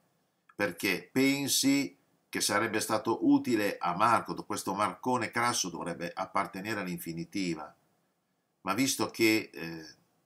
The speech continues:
Cicerone ha attaccato il suffisso ne a Marco, l'ho tenuto impropriamente con la principale.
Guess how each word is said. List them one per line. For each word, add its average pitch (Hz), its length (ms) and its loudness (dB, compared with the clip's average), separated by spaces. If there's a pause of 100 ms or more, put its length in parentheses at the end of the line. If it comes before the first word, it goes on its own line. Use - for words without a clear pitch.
(300)
Cicerone 101 580 -2
ha 95 120 6
attaccato 98 1080 0 (540)
il 82 460 -6
suffisso - 800 0
ne 104 260 -2
a 101 140 -4
Marco, 104 840 4 (1000)
l'ho 113 280 4
tenuto 113 480 -2
impropriamente 92 1200 -6 (420)
con 87 180 -2
la 85 80 -4
principale. 82 840 -4